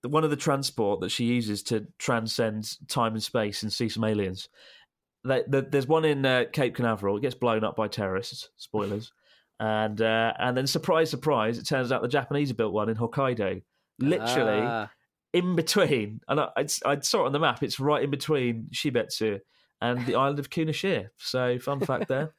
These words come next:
Speaker 2: <laughs>
Speaker 1: If you wanna go and see the space travel device that Jodie Foster used, go
Speaker 2: Well,
Speaker 1: there,
Speaker 2: look, I
Speaker 1: have a
Speaker 2: mean,
Speaker 1: look.
Speaker 2: Chris, you are in a situation where, uh, you could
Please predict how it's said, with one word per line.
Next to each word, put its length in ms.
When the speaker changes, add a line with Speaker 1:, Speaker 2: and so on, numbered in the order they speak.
Speaker 2:
<laughs> 140
Speaker 1:
If 160
you 60
wanna 100
go 100
and 100
see 360
the 100
space 540
travel 560
device 480
that 140
Jodie 240
Foster 300
used, 440
go 80
Speaker 2:
Well, 100
Speaker 1:
there, 120
Speaker 2:
look, 140
I 40
Speaker 1:
have 80
a 40
Speaker 2:
mean, 100
Speaker 1:
look. 100
Speaker 2:
Chris, 340
you 220
are 180
in 60
a 20
situation 640
where, 960
uh, 60
you 720
could 400